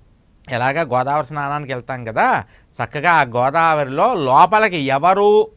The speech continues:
అక్కడికి దిగనటువంటి చోటికి, ఎవరి కాళ్ళు తగలనటువంటి దూరంగా గోదావరిలో విసిరేస్తామండి అని చక్కగా విసిరేసేయచ్చు. అంతే తప్ప ఆ విరిగిపోయినటువంటి బొమ్మలన్నీ పట్టుకెళ్ళి ఆ రావి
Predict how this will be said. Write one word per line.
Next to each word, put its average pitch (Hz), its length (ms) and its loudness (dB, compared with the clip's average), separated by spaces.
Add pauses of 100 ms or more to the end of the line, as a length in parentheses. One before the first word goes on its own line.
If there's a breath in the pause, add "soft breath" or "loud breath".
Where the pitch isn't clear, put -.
(180)
అక్కడికి 170 340 2
దిగనటువంటి 170 680 -2
చోటికి, 165 340 -4
ఎవరి 170 400 -4
కాళ్ళు 190 460 0
తగలనటువంటి 180 760 -4 (180)
దూరంగా 196 500 -2
గోదావరిలో 170 600 -2
విసిరేస్తామండి 156 600 -8
అని 294 100 -12 (440 soft breath)
చక్కగా 156 380 -4
విసిరేసేయచ్చు. 117 720 -8 (220 soft breath)
అంతే 151 260 0
తప్ప 160 220 -2
ఆ 160 80 4
విరిగిపోయినటువంటి 170 720 -4
బొమ్మలన్నీ 170 540 -2
పట్టుకెళ్ళి 147 840 -2 (300 soft breath)
ఆ 123 120 0
రావి 123 380 2